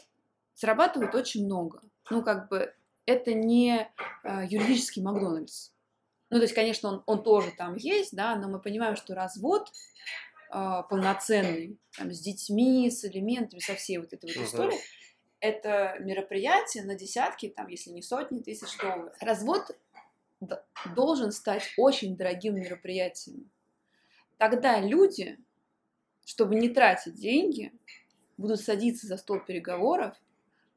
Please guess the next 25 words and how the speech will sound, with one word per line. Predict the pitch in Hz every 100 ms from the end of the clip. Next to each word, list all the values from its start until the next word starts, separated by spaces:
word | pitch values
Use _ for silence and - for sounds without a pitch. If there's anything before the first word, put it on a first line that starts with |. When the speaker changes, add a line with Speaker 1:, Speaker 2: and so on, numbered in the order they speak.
| -
Speaker 1:
и | 240
подписывать | 311 302 349 277 269
эти | 254
соглашения. | 156 233 233 240 - 180 180 175 _ -
Но | 220 330
этого | 415 339
не | 330 285 285 285
произойдет, | - 185 180 175 180 175 240 370 - - _ _ _ _ _ -
пока | 220 214 233 196 180 - - _
среди | - - 226 185 175
нас | 233 277 - - - _ _ _ _ _ _
будут | 196 214 190 180
люди, | - 339 381 220
которые | - 208 254 320 226
будут | 190 214 180
брать, | 196 269 285
там, | 190 180
не | 185
знаю, | 190 175 - - _ _ _ _ _ _ _ _ _ _ _
по | -
пять | 196 285 294
тысяч | 226 -
рублей | 185 196 247
за | 196
заседание. | 190 196 180 170 - -